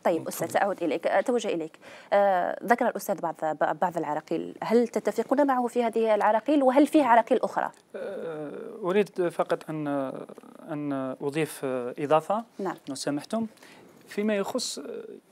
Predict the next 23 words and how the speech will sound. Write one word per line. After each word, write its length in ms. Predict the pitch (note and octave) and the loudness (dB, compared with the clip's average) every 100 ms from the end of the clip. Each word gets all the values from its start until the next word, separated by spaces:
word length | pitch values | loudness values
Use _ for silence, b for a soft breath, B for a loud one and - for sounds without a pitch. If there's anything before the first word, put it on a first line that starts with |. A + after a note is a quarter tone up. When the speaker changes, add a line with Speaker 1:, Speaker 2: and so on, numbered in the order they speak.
| - | -8
Speaker 3:
يعني 300 | D3+ D3+ D3 | -6 -4 -4
ال-، 180 | C#3 C3+ | -4 -6
ال-، 560 | C#3 C#3+ D3 - - - - | -8 -12 -12 -12 -14 -16 -10
المنتوجات، 680 | D3+ D#3+ D#3 D#3 C#3+ C#3+ - - B B B B _ F3 | -4 -2 -2 -4 -2 -2 -2 -14 B B B B _ 0
أنا 160 | G3 | 2
أعتقد 500 | A#3+ - G#3 F#3 E3 | 2 2 2 2 -2
في 120 | - | -4
منظوري 420 | E3 D#3 F3 G#3 E3 | -4 0 2 2 2
أن 120 | E3 | -4
هناك 500 | D3 D#3 F#3+ F#3+ - - | -4 -4 -4 -6 -14 -8
قطاعين 520 | D#3+ D#3 C#3 D3+ C3 A2+ _ _ D3+ | -4 -2 -2 -2 -4 -8 _ _ -6
لازم 240 | D3 D#3+ | -4 -4
يكونوا 320 | D3+ D#3 D#3+ | -4 -4 -4
هما 160 | D#3+ F3+ | -4 -4
المحركين، 720 | D#3+ D3 C#3+ C#3+ C#3+ F#3 A3+ A#3 b b b - | -4 -6 -6 -8 -6 -6 -6 -8 b b b -6
يعني 320 | C#3+ C#3+ D3 | -4 -2 -2
أولًا 380 | D3+ D#3 D3 C3+ - | 2 4 4 0 -4
للاقتصاد 640 | C#3+ - - C#3+ G#3+ G#3+ | -6 -6 -8 0 2 4
الوطني، 480 | F#3+ E3+ D#3+ D3+ F3+ - | 2 0 0 -6 -8 -10
Speaker 1:
نعم. 160 | G3+ E3+ - | -8 -8 -8
Speaker 3:
ثم 180 | D#3+ D#3 | -2 0
بعد 260 | D3 D3 C3+ | 0 -4 -2
ذلك 320 | D#3+ F#3+ | -2 -2